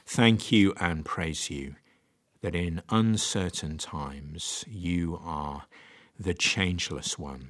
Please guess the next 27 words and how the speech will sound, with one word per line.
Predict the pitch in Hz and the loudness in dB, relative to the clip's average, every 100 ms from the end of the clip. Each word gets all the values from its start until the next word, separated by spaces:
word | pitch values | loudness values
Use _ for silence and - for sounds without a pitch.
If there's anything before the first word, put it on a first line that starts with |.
| - _ _ _ _ _ _ - | -20 _ _ _ _ _ _ -6
Lord, | 87 78 78 - | -4 -4 -6 -6
you | 80 76 73 - - - - _ | -4 -4 -6 -10 -20 -20 -20 _
are | 90 80 | -4 -2
dynamic | 85 80 90 110 117 120 - - - | 0 0 4 6 4 2 -6 -8 -6
and | 82 76 78 - | -6 -4 -6 -6
active | 110 107 - - 104 95 - - - | -6 -4 -6 0 0 -2 -6 -14 -8
and | 85 73 73 71 71 - | -6 -6 -8 -8 -10 -6
you're | 95 90 98 | -2 2 4
on | 104 | 4
the | 92 | 2
move, | 95 104 107 104 - - - - - - | 2 2 2 -2 -8 -12 -20 -20 -20 0
but | 104 | 4
in | 104 98 | 6 4
terms | - 123 127 120 | 2 4 4 4
of | 113 95 | 0 0
your | 98 87 | 0 0
character, | - - 107 87 76 - - 87 - _ _ _ _ _ _ _ | -4 -8 -6 -6 -8 -12 -10 -12 -16 _ _ _ _ _ _ _
you, | 110 104 | 2 2
Lord | 98 90 85 | 4 2 0
Jesus, | 101 82 - 80 - | -2 -4 -4 -6 -4
are | 95 | -4
the | 82 | -4
same | 82 - 87 80 | -4 -4 -4 -4
yesterday, | 80 98 110 - 101 101 95 92 | -4 -4 -4 -4 -4 -2 -2 -4
today, | - - - 90 85 82 80 - - - _ | -6 -8 -6 -4 -4 -6 -10 -16 -20 -20 _
and | 90 82 73 | -6 -6 -6
forever. | - 78 69 69 78 | -8 -6 -6 -8 -10